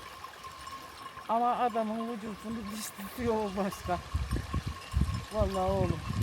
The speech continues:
işleyen demiş, kışırdağı demiş, ve erse. Yani vücut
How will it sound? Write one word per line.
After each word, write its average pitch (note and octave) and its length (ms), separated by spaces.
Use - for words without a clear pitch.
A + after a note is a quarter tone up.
işleyen G#3 360
demiş, G3+ 340
kışırdağı F#3+ 680
demiş, E3 200
ve G3+ 60
erse. F3+ 440
Yani F3+ 240
vücut A#3+ 360